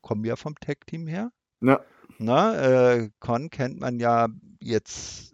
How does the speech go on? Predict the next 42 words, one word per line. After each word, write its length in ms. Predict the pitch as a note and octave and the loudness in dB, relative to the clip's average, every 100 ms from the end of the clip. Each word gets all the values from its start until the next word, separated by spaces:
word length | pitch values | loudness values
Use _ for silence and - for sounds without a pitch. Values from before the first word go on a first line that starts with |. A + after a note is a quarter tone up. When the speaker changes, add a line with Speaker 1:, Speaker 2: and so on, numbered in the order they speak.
| _ | _
Speaker 1:
in, 300 | - B2 A2+ | -4 -4 0
bei 120 | - A2 | 0 0
T 220 | - A#2 | 0 -2
N 160 | A2+ | -2
A 160 | A2 A#2 | -2 -4
von, 380 | G#2+ A2+ G#2+ G#2+ | -2 -6 -6 -6
von 200 | A#2 A2 | -6 -6
eben, 720 | A2 G#2 G2 G2 G2 G2 G2 | -4 -4 -4 -6 -6 -8 -10
äh, 380 | - G2+ G2+ G2 | -6 -4 -2 -2
Violent 300 | A2 A2+ A2+ | 2 2 2
by 140 | G#2 G2+ | -2 -4
Design 460 | F#2+ G2 G#2+ D#3+ D#4+ _ _ _ _ _ _ - _ | -4 -2 -2 -2 -8 _ _ _ _ _ _ -20 _
und 140 | - A2+ | -8 -2
aus 220 | B2 - | 0 4
der 240 | A#2+ G#2+ | 2 4
W-, 180 | G#2+ A#2 | -2 -4
äh, 380 | C3 A#2 A2+ G#2 | 2 4 6 4
W 120 | A2 | -2
W 100 | A2+ | -4
F, 240 | - A#2 - | -4 -6 -6
äh, 240 | A#2 A#2+ | -10 -4
oder 240 | G#2+ G#2 G2+ | 0 0 -2
W 120 | G#2+ | -6
W 40 | A2 | -6
E 220 | - A#2 | -4 -4
damals 420 | A2+ G#2+ A2 - | -2 -2 -2 -4
noch 100 | G#2+ | -10
von 220 | - G#2+ | -8 -6
der, 220 | G2 G2+ - | -4 -4 -8
von 220 | - A2 | -8 -6
Ascension. 580 | - - G#2+ A2 - G3+ - _ _ _ _ _ | -4 0 -2 0 -6 -10 -10 _ _ _ _ _
Speaker 2:
Genau. 400 | F2 E2+ G2 B2 _ _ | -12 -6 -6 -6 _ _
Speaker 1:
Na? 480 | A2 G#2 G#2+ D3 A#3+ _ _ - - - - _ _ | -16 -10 -6 -6 -8 _ _ -20 -20 -20 -20 _ _
Und, 300 | C3+ C3+ C3 | -2 -2 -2
äh, 640 | E3+ A#2+ A#2+ A#2+ A#2 A#2 | 0 4 6 6 4 2
P 240 | A2 - C3+ | 0 -6 -8
C 260 | - B2 | -6 -4
O 460 | A2+ G#2 D3+ A#3 C4 | -4 -6 -6 -8 -12
war 220 | A2 A2+ A#2+ | -6 -4 -2
ja 200 | C3 B2+ | -4 -4
an 160 | A#2 | -4
der 380 | A2+ A#2+ A#2+ A#2 | -2 0 0 0